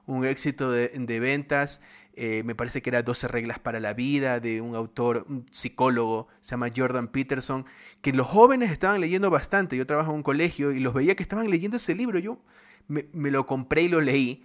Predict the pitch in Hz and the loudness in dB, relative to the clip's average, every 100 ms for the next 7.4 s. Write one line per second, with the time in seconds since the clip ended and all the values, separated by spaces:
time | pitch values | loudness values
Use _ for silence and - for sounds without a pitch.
0 | _ _ 147 196 330 392 311 202 151 127 | _ _ -4 0 2 2 2 0 -2 -2
1 | 135 185 196 170 131 - 120 143 165 135 | 0 0 0 -2 -2 0 -2 -2 -2 -2
2 | 147 208 180 135 123 117 147 120 117 120 | 0 -2 -2 0 0 0 -2 -2 -4 -6
3 | - - - - - 185 185 196 156 175 | -10 -20 -18 -8 2 4 4 2 2 2
4 | 175 165 147 123 135 151 165 147 131 123 | 2 0 0 0 0 0 -2 -2 -2 -4
5 | 120 131 139 120 123 - 139 156 151 151 | -4 -4 -4 -4 -4 -6 -6 -4 -2 -2
6 | 202 233 196 180 175 170 160 160 170 170 | 0 0 0 -4 -4 -6 -6 -6 -4 -4
7 | 151 156 165 | -2 0 0